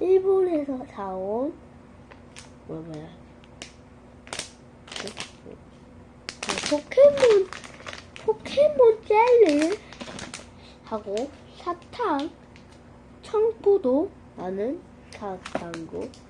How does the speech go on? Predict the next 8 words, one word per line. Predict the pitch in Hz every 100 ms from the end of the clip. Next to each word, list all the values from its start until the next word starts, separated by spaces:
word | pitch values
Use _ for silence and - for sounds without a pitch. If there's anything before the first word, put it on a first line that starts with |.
| - - - - -
이거 | 269
아세요? | 214 185 170 165
이거 | 156 - - - - - - - -
말랑카우 | 202 214 226 269 - 311 302 254 269 392 - - - - -
두 | - 196 214 220
개 | 240 202 180 220 349 - - - - - - - - - - - - - - - - - - - - - - - -
갖고 | - - -
왔고요. | 277 226 - - 269 247 196 185 185